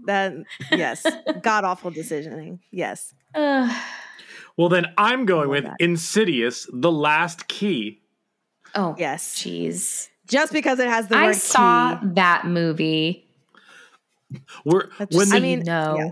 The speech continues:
Speaker 3: when the next one comes out next year, we're one hundred percent doing an Insidious series.
Speaker 1: There's
Speaker 2: Oh my God,
Speaker 1: another
Speaker 2: yeah,
Speaker 1: one coming
Speaker 2: Nikisha,
Speaker 1: out?
Speaker 2: they are making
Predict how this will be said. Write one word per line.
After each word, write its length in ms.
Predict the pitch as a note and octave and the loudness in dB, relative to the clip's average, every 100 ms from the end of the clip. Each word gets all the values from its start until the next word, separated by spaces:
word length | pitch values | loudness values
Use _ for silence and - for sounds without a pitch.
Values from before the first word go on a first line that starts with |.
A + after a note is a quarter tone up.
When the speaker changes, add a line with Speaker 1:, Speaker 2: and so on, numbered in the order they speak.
| - _ _ _ | -10 _ _ _
Speaker 3:
when 220 | D3 F3 | 0 2
the 100 | F3+ | 2
next 380 | E3 E3 E3+ - | 2 2 0 0
one 220 | G#3+ G#3 | 0 0
comes 300 | G3+ - D#3+ | 0 -2 0
out 260 | C3 B2+ C#3 | 2 2 0
next 340 | D3 E3 - | -2 -4 -2
year, 340 | F3+ F3+ F3+ D#3+ | 0 2 2 0
we're 220 | C3+ D3 | 0 2
one 180 | C3+ D3 | 2 0
hundred 420 | D3+ D#3+ D#3+ D3+ | 0 0 0 0
percent 440 | D#3 C#3 D3 C3+ - | 0 0 0 -2 0
doing 260 | C#3+ C3+ | 0 2
an 60 | B2+ | 0
Insidious 640 | B2 - B2+ A2+ G#2 - | -2 -2 0 0 -2 -4
series. 560 | - G2 A2+ B2 - - _ _ _ _ _ _ _ | -6 -6 -6 -10 -14 -18 _ _ _ _ _ _ _
Speaker 1:
There's 160 | A#3+ G#3+ | 0 4
Speaker 2:
Oh 40 | |
my 80 | G#3 | 6
God, 80 | G3 F#3+ | 4 4
Speaker 1:
another 40 | |
Speaker 2:
yeah, 140 | G3 F#3 | 4 4
Speaker 1:
one 120 | F#3 | 2
coming 160 | B3+ | 2
Speaker 2:
Nikisha, 100 | G#3+ F3+ D#3 | 2 2 2
Speaker 1:
out? 320 | C4 D#4 D#4+ | 0 -6 -2
Speaker 2:
they 140 | G3 | 0
are 80 | G3 | 2
making 500 | F#3+ F3+ A3 A#3 B3+ | 2 0 0 0 0